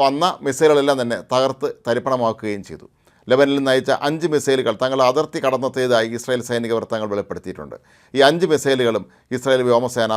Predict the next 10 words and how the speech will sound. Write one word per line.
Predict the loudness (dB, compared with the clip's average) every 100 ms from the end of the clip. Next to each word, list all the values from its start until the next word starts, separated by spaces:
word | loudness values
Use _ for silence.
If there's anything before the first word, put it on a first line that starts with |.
| -2
തകർത്തു. | -4 -4 -8 -20 _ _ _ -8
എന്നാൽ | -2 -2 0 2
അവയുടെ | 4 4
അവശിഷ്ടങ്ങൾ | 2 0 -4 -4 -4 -8
ഇസ്രായേൽ | -4 -2 0
മേഖലയിൽ | -2 -2 -4 -4
ഇപ്പോഴും | -4 -6 -8 _ _
ചിതറിക്കിടക്കുകയാണ് | -4 -2 -2 -4 -4 -2 0 0 -2 -6
എന്നാണ് | -6 -6 -6 -8
ദൃക്സാക്ഷികൾ | -8 -10 -8 -12